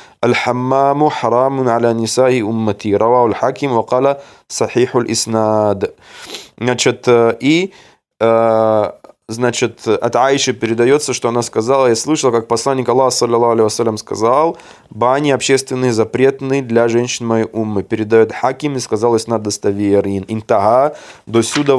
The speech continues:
была цитата из "Фатхуль Кадира". Ибнуль Гумама. Значит, почему я постоянно говорю общественные? Потому что запрет связан не с самой баней, а с тем, что люди там бывают,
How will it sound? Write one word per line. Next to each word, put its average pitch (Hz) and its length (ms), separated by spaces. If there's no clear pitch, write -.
была 113 320
цитата 123 640
из 117 400
"Фатхуль 117 520
Кадира". 123 720
Ибнуль 113 360
Гумама. 95 960
Значит, 143 540
почему 135 400
я 165 100
постоянно 147 380
говорю 143 260
общественные? 170 640
Потому 143 220
что 139 160
запрет 135 380
связан 135 400
не 131 60
с 127 60
самой 139 320
баней, 107 460
а 104 120
с - 80
тем, 139 180
что 127 180
люди 135 240
там 127 240
бывают, 117 540